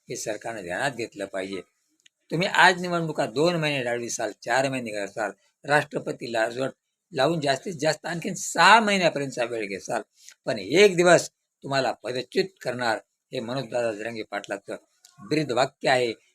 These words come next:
कारण त्यांनी पहिल्यांदाच सांगितलंय, "राजकारण आमचा मार्ग नाही, आम-, आणि आम्हाला त्यात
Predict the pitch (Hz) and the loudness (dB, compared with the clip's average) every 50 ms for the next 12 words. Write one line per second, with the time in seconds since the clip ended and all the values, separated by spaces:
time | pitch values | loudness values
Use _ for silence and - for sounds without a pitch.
0 | _ - - 170 175 170 190 175 175 170 - - 147 151 160 175 180 185 160 - | _ -2 0 0 2 2 2 0 0 0 -2 -2 0 0 0 2 2 0 0 0
1 | - 131 131 131 120 - 110 107 101 98 - _ _ _ _ _ _ _ 127 113 | -2 -4 -4 -4 -6 -8 -6 -6 -6 -6 -8 _ _ _ _ _ _ _ -2 2
2 | 131 147 160 160 160 - - 147 135 135 135 131 _ - 135 127 120 - 131 117 | 6 6 6 6 4 0 -2 -2 -2 -2 -4 -8 _ -14 -14 -12 -8 -4 -4 -4
3 | 110 110 110 110 110 101 107 101 104 107 104 127 151 180 - _ _ _ _ _ | -2 -2 -2 -2 -2 -4 -6 -4 -2 -2 0 0 -2 -4 -6 _ _ _ _ _
4 | _ _ _ _ _ - 143 143 160 170 165 151 - _ _ _ _ _ _ _ | _ _ _ _ _ -2 -2 0 0 0 -2 -6 -10 _ _ _ _ _ _ _
5 | _ _ _ _ _ _ _ _ _ - 143 160 180 208 202 - 143 143 151 151 | _ _ _ _ _ _ _ _ _ -2 -2 0 0 0 0 0 0 2 4 4
6 | 151 143 135 - 147 143 | 4 4 2 0 -2 -2